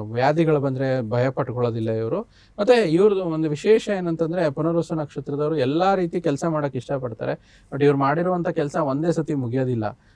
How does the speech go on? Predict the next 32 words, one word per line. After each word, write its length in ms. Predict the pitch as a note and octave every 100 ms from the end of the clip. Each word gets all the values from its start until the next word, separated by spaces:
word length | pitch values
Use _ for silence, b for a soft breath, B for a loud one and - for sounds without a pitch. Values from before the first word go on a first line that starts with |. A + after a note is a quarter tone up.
| -
ಆ 60 | A#2+
ಕೆಲ್ಸಕ್ಕೆ 400 | C#3 C#3 E3+ E3+
ಇನ್ನೊಂದ್ಸತಿ 360 | D3+ D#3 D#3+
ಕೈ 200 | D#3 C#3
ಹಾಕ್ಲೇಬೇಕು. 640 | C#3 A#2 - C#3 A#2+ A2 A2
ಅಂದ್ರೆ 180 | C#3+
ಒನ್ 240 | E3 C#3+ E3
ಟರ್ಮ್ಸ್ 360 | F3 E3 D#3+
ಅಲ್ಲಿ 280 | D#3 D3+ G3
ಕೆಲ್ಸ 340 | - C#3+ C3+ D3 C#3 C3 A#2 G2+ - _
ಯಾವುದೇ 280 | - E3+ E3
ರೀತಿ 200 | E3 D3+
ಕಂಪ್ಲೀಟ್ 440 | D#3+ C#3+ E3 F3+ D#3
ಆಗಲ್ಲ. 260 | A2 A2+
ಅದೊಂದು 260 | A#2 B2 D3
ಸ್ವಲ್ಪ 240 | D#3+ D3
ನೆಗೆಟಿವ್ 460 | C#3 A#2 C3 D3+ D#3
ಅಂಶ 200 | C3 -
ಅಂತಾನೆ 340 | B2 A2+ A#2
ಹೇಳ್ತೀವಿ. 520 | A2+ G#2+ - A2+ D#3+ G#3 b b -
So 60 | F3+
ಅದಕ್ಕೆ 320 | D#3+ E3+ G3+
ಇವ್ರದ್ದು 340 | E3+ C#3 A#2+
ಇದಾಗುತ್ತೆ. 500 | B2+ D3+ C#3+ D3 G3
ಸ್ವಲ್ಪ 240 | F#3 B3 D#4+ F3
ಮ್ಯಾರೇಜ್ 420 | D3 D#3 F#3 D#3+
ಅಲ್ಲಿ 400 | E3 E3 C3 C#3 b b -
ಇಶ್ಯೂಸ್ 400 | D3 D3+ F3 C#3
ಬರುವಂತದ್ದು. 640 | C3+ C#3 C3+ B2+ A#2+ D3
ಅದಕ್ಕೆ 380 | D3+ B2+ C3 E3+
ಮ್ಯಾರೇಜ್ 380 | C3+ G#2+ A#2 C3+
ಅಂತಂದ್ರೆ 420 | C#3 C#3 C#3+